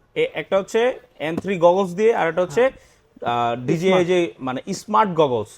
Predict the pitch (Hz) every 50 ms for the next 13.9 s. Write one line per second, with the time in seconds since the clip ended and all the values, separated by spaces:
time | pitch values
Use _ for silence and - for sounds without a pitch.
0 | - - 147 147 170 208 175 143 147 - 156 165 196 190 165 156 139 110 98 -
1 | _ _ _ _ _ _ - 131 147 151 175 175 - 196 151 156 165 170 165 170
2 | 180 - - 139 147 160 165 165 160 - - 175 165 156 - 160 147 135 131 110
3 | 104 104 104 127 127 160 156 135 127 127 135 151 147 - - 175 165 - 147 110
4 | 107 101 98 90 95 95 101 101 107 104 95 95 104 98 _ _ _ _ _ _
5 | - - 123 139 147 151 151 - 196 - - 165 180 185 - - 196 185 143 143
6 | 135 113 104 98 - - - - - 147 135 156 160 - 208 165 120 - _ _
7 | _ _ - - 117 143 156 170 165 160 170 185 175 - 208 220 226 214 220 -
8 | - - 226 233 208 254 220 180 165 170 175 175 196 220 - - - - - 120
9 | 101 92 - _ _ _ _ - 147 147 180 170 202 208 202 - 226 233 254 269
10 | - - - 156 147 147 143 143 - 147 143 143 143 170 196 202 - 208 180 151
11 | 143 156 147 - 170 170 185 - - 196 - - 190 185 208 196 185 175 175 180
12 | 175 190 185 180 - - - 202 220 269 - 120 117 120 131 135 139 139 151 147
13 | - 143 127 117 104 - _ _ _ _ _ _ _ _ - 127 123